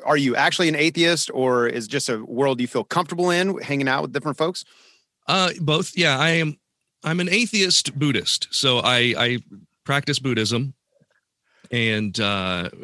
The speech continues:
Speaker 2: and what I call, or what I guess I don't call, but is called pragmatic Buddhism. That
Speaker 1: Nice.
Speaker 2: is to say that I don't subscribe to a lot of the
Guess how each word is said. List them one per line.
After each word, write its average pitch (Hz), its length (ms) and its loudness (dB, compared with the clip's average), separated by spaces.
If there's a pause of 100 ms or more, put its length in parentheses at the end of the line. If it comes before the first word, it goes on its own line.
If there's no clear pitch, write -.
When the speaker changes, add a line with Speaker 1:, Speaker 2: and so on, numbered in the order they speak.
(120)
Speaker 2:
and 127 140 -2
what 131 120 2
I 127 80 2
call, 110 300 0
or 120 140 0
what 120 220 0
I 107 100 0
guess 101 200 -4
I 120 100 2
don't 113 160 -2
call, 85 160 -4
but 90 180 -6
is 120 180 0
called 92 280 -6
pragmatic 107 600 -2
Buddhism. 80 480 -6 (420)
That 120 240 2
Speaker 1:
Nice. 120 80 0
Speaker 2:
is 120 180 2
to 113 120 -2
say 107 340 2
that 98 260 0 (560)
I 131 120 2
don't 127 220 -2
subscribe 104 580 -2
to 107 360 -2
a 104 40 -2
lot 101 320 -2
of 90 180 -4 (120)
the 95 380 -2